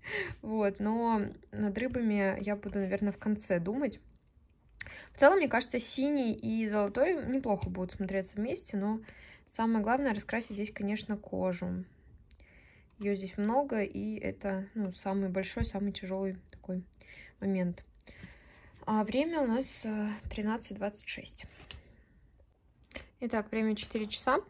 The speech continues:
А, буду сейчас раскрашивать картинку. А, с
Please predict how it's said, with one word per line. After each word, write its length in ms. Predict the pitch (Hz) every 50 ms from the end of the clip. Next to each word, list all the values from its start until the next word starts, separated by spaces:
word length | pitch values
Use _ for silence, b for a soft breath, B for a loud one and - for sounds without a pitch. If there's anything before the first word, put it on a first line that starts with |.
| B B B B B B B B B B
А, 180 | - 220 214
буду 220 | 202 196 220 208 226
сейчас 280 | 220 - - 220 220
раскрашивать 680 | 220 220 220 - - 226 226 226 - - - 214 208 -
картинку. 880 | - - 233 233 - - - - 233 202 190 185 - - 214 226 262 339 359 370 - B B B B B B B B B B B B -
А, 280 | - - 233 226 220 214
с 440 | 208 - - - 262 277 311 339